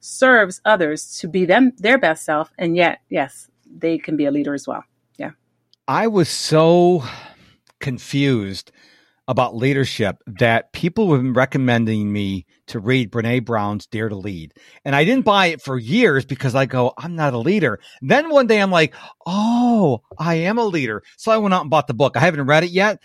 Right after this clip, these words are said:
Speaker 2: in full disclosure, but I, I really thought that leaders, when people said that, they were talking about people with titles, and it wasn't true. So I'm looking forward to reading the book. Have you ever read, uh, Dare to Lead?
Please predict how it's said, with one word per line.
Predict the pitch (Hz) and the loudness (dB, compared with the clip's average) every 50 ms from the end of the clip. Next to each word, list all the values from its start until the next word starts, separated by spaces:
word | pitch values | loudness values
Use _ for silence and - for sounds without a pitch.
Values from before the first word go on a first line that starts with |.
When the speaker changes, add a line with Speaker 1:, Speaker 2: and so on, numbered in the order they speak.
| - - - | -20 -16 -12
Speaker 2:
in | 123 117 | -12 -8
full | - 156 151 | -4 -4 -4
disclosure, | 117 127 - - 127 120 120 117 110 170 170 | -2 -4 -6 -6 -4 -4 -4 -4 -4 -6 -4
but | 135 - 139 131 117 - _ - - - | 0 2 2 2 2 0 _ -18 -12 -8
I, | 123 143 160 - | -6 -6 -6 -4
I | - 170 190 | -2 -2 0
really | 220 190 214 262 254 233 175 | 0 0 0 0 0 0 -2
thought | - - 247 269 269 240 185 175 - _ - 131 | 0 2 2 2 4 4 2 0 -2 _ -12 -4
that | 123 156 151 151 151 - | 0 2 2 2 0 -2
leaders, | 151 143 131 160 190 226 220 220 185 165 156 139 120 - _ _ _ _ _ _ _ - | -6 -6 -4 -2 -2 0 0 0 0 0 -2 -6 -8 -12 _ _ _ _ _ _ _ -6
when | 143 135 131 127 | -2 -2 -2 -2
people | - - 175 - 147 123 | -2 -6 -8 -6 -8 -6
said | - - 180 190 147 | 0 2 2 2 2
that, | 135 123 110 - - | 0 -2 -2 -2 -4
they | 127 123 | -4 -2
were | 117 117 | -2 -4
talking | - - - 143 139 - - 120 | -4 -2 -2 -2 -2 -2 -4 -6
about | 120 101 - 117 110 107 107 110 - _ - | -6 -4 -2 -2 0 0 0 -2 -4 _ -12
people | - 147 139 - 220 | -8 -8 -8 -8 -8
with | 208 95 - | -12 -12 -6
titles, | - 156 156 143 110 92 90 - _ _ - - - - _ _ - | -2 -2 0 0 -2 -6 -12 -18 _ _ -20 -20 -20 -20 _ _ -4
and | 123 120 120 120 117 123 | -2 0 0 0 -2 -2
it | 123 | -4
wasn't | 135 120 107 101 98 | -6 -8 -10 -10 -10
true. | - - 165 113 101 | -6 -4 -4 -4 -4
So | - - 127 | -4 -2 0
I'm | 120 131 151 | 0 0 2
looking | 151 185 - - 151 | 0 0 0 0 -2
forward | 135 - - - 170 175 190 185 175 156 143 131 110 _ _ _ _ _ | -4 -2 0 2 4 6 6 6 6 6 4 2 -2 _ _ _ _ _
to | - - 131 | -8 -4 -2
reading | 110 151 208 233 220 | 0 2 2 2 2
the | 180 143 | 2 2
book. | 104 131 127 - | 0 0 0 2
Have | 147 135 143 | 2 2 4
you | 175 | 4
ever | 175 175 180 160 | 4 4 2 4
read, | 160 170 180 165 147 185 | 4 4 4 4 2 2
uh, | 185 175 170 160 127 - _ _ | 4 4 4 4 2 -4 _ _
Dare | 139 131 175 175 | -2 0 0 2
to | 165 | 2
Lead? | 160 156 190 226 202 | 0 0 -2 -2 -4